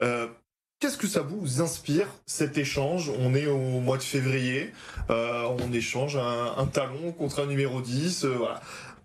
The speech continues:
On parlera ensuite de, de tout ce communiqué du club, voilà, de ce démenti qui a été redémenti du coup derrière. Mais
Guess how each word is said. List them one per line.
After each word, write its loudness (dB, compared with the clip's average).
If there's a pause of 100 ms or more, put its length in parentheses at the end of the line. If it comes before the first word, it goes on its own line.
(160)
On 6
parlera 2
ensuite -2
de, 2
de -2
tout -4
ce -2
communiqué 2
du -2
club, 2
voilà, 2
de 0
ce 2
démenti 0
qui 2
a 0
été -2
redémenti 2
du 0
coup 2
derrière. 2
Mais -4